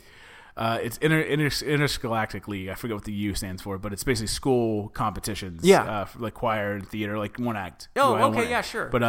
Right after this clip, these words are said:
Speaker 1: I've won trophies and U I L, I won, uh, uh, All-Star Cast for, uh, U I L Theater.
Speaker 2: Nice.
Speaker 1: For, uh, uh, Cat on a Hot Tin Roof.
Speaker 2: Yeah, I won, um, silver for Best Student Director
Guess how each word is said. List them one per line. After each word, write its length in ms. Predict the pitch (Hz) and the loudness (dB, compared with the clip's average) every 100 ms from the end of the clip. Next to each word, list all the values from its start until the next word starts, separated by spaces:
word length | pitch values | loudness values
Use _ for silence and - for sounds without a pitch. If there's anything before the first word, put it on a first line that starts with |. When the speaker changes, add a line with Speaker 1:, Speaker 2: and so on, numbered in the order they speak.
| 110 107 | 4 2
Speaker 1:
I've 120 | 110 | 0
won 220 | 117 113 | 2 2
trophies 440 | 117 107 123 110 | 2 0 2 0
and 180 | 110 110 | 0 -2
U 120 | 107 120 | 2 4
I 80 | |
L, 80 | 120 | 4
I 80 | 104 | 4
won, 400 | 113 123 120 120 | 2 2 2 2
uh, 40 | 120 | 0
uh, 640 | 113 113 113 - 117 117 | 0 0 0 -2 -2 -2
All-Star 340 | 95 110 - 120 | -2 -2 -2 -2
Cast 380 | 135 120 - | -2 -2 -4
for, 240 | - 113 107 | -6 -4 -2
uh, 20 | |
U 200 | 107 107 | -2 0
I 100 | 110 | 0
L 100 | 110 | 0
Theater. 340 | - 139 92 - | -2 -4 -6 -6
Speaker 2:
Nice. 300 | 233 359 135 | 0 2 4
Speaker 1:
For, 180 | 113 107 | 4 4
uh, 360 | 104 104 104 104 - - - - | 2 0 0 -4 -8 -20 -20 -16
uh, 420 | - 104 101 101 92 - | -4 -2 -2 -4 -8 -8
Cat 180 | - | -2
on 60 | 117 | 0
a 60 | 110 | 0
Hot 160 | 117 | -2
Tin 120 | 127 | -2
Roof. 360 | 131 123 - - | -2 -2 -6 -6
Speaker 2:
Yeah, 240 | 196 233 147 - | -2 0 -2 4
I 120 | 151 | 6
won, 540 | 160 175 175 170 170 - | 6 4 2 2 0 2
um, 540 | 147 139 139 139 135 - _ _ | 4 6 4 0 -4 -10 _ _
silver 580 | - - 180 180 156 156 143 | -4 0 2 2 4 2 2
for 120 | 143 | 0
Best 280 | 143 139 - | 2 2 0
Student 340 | 147 143 135 | -2 -2 -2
Director 640 | 127 127 123 - 117 123 | -2 -2 -4 -4 -4 -4